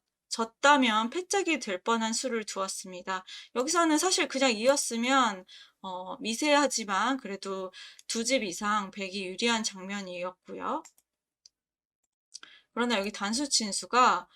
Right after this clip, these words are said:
흙의 반발을 불러일으켜서 패착이 될 뻔한 수였습니다. 어, 여기서 백이 이으면 굉장히 복잡해지는데요.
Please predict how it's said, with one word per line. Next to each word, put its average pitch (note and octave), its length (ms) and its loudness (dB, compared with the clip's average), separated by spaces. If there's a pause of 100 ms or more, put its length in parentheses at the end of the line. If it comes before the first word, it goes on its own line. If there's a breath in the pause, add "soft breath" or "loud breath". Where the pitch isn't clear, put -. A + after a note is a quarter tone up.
(180 soft breath)
흙의 D4 260 2
반발을 A3 480 4
불러일으켜서 G#3 1500 -2 (200 soft breath)
패착이 E4+ 460 0
될 F#3 200 -4
뻔한 G3 340 -4
수였습니다. F3+ 800 -6 (1040 soft breath)
어, F#3 260 -16 (340)
여기서 C#4 420 2
백이 A#3 360 2
이으면 A3 360 0
굉장히 A3 380 -2
복잡해지는데요. G3+ 1160 -2